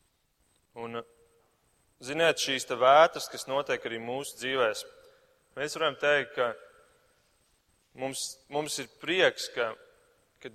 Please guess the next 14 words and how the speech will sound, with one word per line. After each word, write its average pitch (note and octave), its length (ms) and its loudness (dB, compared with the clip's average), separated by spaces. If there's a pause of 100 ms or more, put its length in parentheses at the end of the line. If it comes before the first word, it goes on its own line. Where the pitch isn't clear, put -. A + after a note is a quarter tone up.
Dievs, C#3 500 -2 (260)
tu C3+ 120 -12
pieļauj C#3+ 480 2
šādas A2 440 0
lietas. A2+ 400 -2 (1000)
Jo B2+ 100 -2
tad D#3 220 2
mēs C#3+ 180 2
varam D#3 240 4
tev B2+ 200 0
pierādīt C#3+ 580 2 (160)
šo A#2+ 180 -10
savu C3 320 0
ticību. C3 460 -10